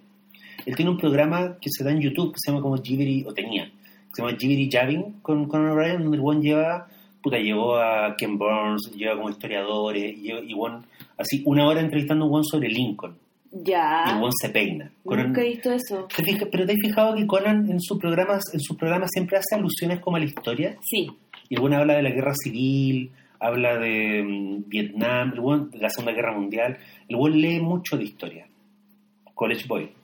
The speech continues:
Speaker 1: ¿cachai?
Speaker 2: Claro.
Speaker 1: Entonces, el weón, lo que hizo con el, lo, lo que muestra en el documental es que este show itinerante, que tenía elementos musicales, que tenía elementos de stand-up, que tenía interacción con el público, en el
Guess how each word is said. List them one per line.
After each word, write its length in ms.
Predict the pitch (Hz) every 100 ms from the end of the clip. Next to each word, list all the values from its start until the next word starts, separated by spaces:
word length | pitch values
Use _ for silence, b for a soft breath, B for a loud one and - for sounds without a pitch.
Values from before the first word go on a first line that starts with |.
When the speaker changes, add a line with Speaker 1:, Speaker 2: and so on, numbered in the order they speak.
| _ -
Speaker 1:
¿cachai? 340 | 98 - 104
Speaker 2:
Claro. 360 | 190 156 143 143 B B B
Speaker 1:
Entonces, 600 | 113 - 156 151 185 185
el 180 | 151 143
weón, 600 | 131 135 151 170 160 208 - -
lo 180 | 135 127
que 80 |
hizo 400 | 127 165 175 175
con 160 | 156 147
el, 460 | 143 135 135 131 123
lo, 160 | 120 120
lo 160 | 113
que 120 | -
muestra 360 | 107 131 143 165
en 60 | 160
el 100 | 151
documental 540 | 143 139 135 123 147
es 100 | 139
que 140 | - 139
este 400 | 131 - 156 -
show 400 | 170 131 143 B B B -
itinerante, 840 | 123 113 104 120 135 - 113 151 - b b b _
que 80 | -
tenía 320 | 107 110 123
elementos 420 | 123 117 123 135 127
musicales, 760 | 123 113 104 117 120 117 117
que 100 | 113
tenía 240 | 104 104
elementos 360 | 107 104 104 113
de 60 | 101
stand-up, 600 | - 107 104 104 101 101
que 80 | 101
tenía 520 | 101 104 101 104 104
interacción 360 | 101 95 95 117
con 120 | 107
el 120 | 104
público, 500 | 110 117 123 151 - B B B B B
en 140 | 101
el 120 | 87